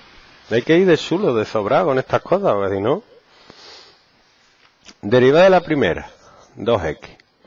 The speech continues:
por la segunda sin derivar. Más la primera sin derivar,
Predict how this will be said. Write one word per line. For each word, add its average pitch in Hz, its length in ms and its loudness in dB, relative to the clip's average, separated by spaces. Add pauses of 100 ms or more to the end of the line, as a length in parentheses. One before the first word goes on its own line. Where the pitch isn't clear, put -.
(880)
por 202 300 0
la 113 160 0
segunda 117 340 -2
sin 113 200 -4
derivar. 87 340 -6 (3250)
Más 113 320 -2 (380)
la 107 240 0
primera 107 360 -2
sin 95 200 -6
derivar, 95 440 0